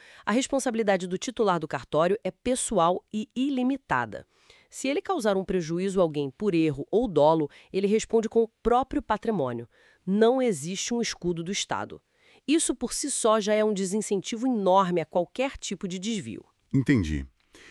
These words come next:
Speaker 2: Então, há uma fiscalização externa do judiciário e uma responsabilidade pessoal interna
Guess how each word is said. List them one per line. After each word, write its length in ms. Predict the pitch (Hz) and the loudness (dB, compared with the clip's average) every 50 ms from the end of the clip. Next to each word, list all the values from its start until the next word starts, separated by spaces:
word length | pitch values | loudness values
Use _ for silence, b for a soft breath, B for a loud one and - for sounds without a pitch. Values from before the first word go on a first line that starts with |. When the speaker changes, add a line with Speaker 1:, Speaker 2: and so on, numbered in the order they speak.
| b b - | b b -2
Speaker 2:
Então, 360 | 151 143 - 214 233 226 - _ | 0 2 4 2 2 2 -2 _
há 100 | - 160 | 2 2
uma 220 | 185 190 175 156 139 | 4 4 4 2 2
fiscalização 720 | - 175 143 - 165 147 131 120 131 120 - - 135 123 | 0 -2 -2 0 0 2 2 2 0 0 2 2 2 2
externa 500 | 117 - - - - 104 101 104 101 92 | 2 0 0 2 2 4 4 4 2 2
do 120 | 85 90 | 0 0
judiciário 800 | 87 85 87 82 80 90 - - - 104 85 82 101 120 160 180 _ _ b b b b b b - | -2 -2 -2 -2 -4 -4 -4 -2 -2 -2 -2 -2 -2 -4 -6 -8 _ _ b b b b b b 0
e 60 | 104 | 0
uma 140 | 98 98 92 | 2 2 2
responsabilidade 880 | 78 107 123 - - 123 107 - 117 101 95 95 85 101 101 98 98 - | 2 0 -2 0 0 0 0 2 2 2 2 2 2 2 0 0 -2 -2
pessoal 580 | - - 107 98 - - 110 101 117 131 127 - _ _ _ - | -2 -2 -2 0 0 0 2 2 4 2 2 -2 _ _ _ 0
interna 680 | 165 185 208 175 - - 120 107 113 113 123 139 156 | 2 2 2 2 2 2 2 4 4 4 2 2 0